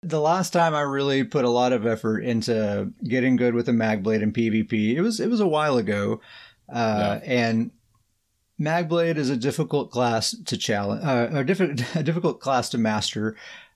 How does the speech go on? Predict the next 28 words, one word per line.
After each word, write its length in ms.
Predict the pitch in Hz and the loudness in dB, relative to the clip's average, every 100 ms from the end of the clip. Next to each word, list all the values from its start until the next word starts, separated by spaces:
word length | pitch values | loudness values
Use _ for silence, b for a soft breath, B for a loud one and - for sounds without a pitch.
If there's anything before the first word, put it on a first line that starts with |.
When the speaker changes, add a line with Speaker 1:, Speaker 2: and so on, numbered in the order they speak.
| - | -10
Speaker 1:
uh, 500 | 131 113 107 101 104 | -2 -2 0 -2 -4
in, 220 | 135 123 | -2 -2
in, 180 | 120 139 123 - | 0 0 -2 -2
especially 540 | 120 - 156 - 123 | -4 0 0 0 0
in 100 | 113 | 0
P 140 | 110 110 | 0 2
V 120 | 107 | 2
P. 400 | 107 110 104 104 | 0 0 0 -2
And 380 | 117 110 107 110 B B B | 0 2 2 0 B B B
when 120 | 120 | -2
I 80 | 135 | 0
can 140 | 143 135 | 2 0
just 300 | 120 113 131 | 0 -4 -4
jump 260 | 120 117 | -2 0
on 80 | 123 | 0
a 80 | 110 | 0
Templar 440 | 127 120 123 120 | 0 2 2 2
and 60 | 107 | 0
immediately 440 | 101 107 110 110 | 0 0 0 -2
start 260 | - 110 104 | -2 -2 0
getting 400 | 110 107 104 113 | 0 2 2 0
fantastic 720 | - 113 107 113 110 113 - | 0 0 2 0 0 -2 -4
results, 460 | 98 101 110 110 95 | -4 0 0 -2 -4
it's 100 | - | -8
pretty 320 | - 147 131 | -6 -2 0
easy 400 | 98 107 101 101 | 0 0 0 -2
to 380 | - 104 104 104 B B B - | -2 -2 -2 -6 B B B -8
neglect 520 | 107 123 117 113 - | -4 0 0 0 -6